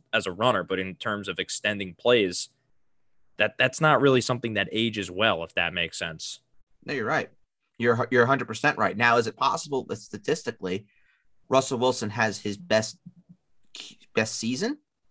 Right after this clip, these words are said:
Speaker 2: Yeah, it's definitely within the range of possibilities for, for Russell Wilson. Is he in the better offense? Yeah.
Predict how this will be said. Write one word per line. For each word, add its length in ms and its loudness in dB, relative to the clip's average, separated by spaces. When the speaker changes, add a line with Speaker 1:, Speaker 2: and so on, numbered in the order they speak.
Speaker 2:
Yeah, 260 6
it's 160 0
definitely 280 0
within 180 -4
the 80 -2
range 260 0
of 80 -4
possibilities 760 2
for, 260 -6
for 100 -4
Russell 320 -4
Wilson. 460 -6
Is 100 4
he 80 8
in 60 4
the 60 4
better 280 8
offense? 520 6
Yeah. 280 4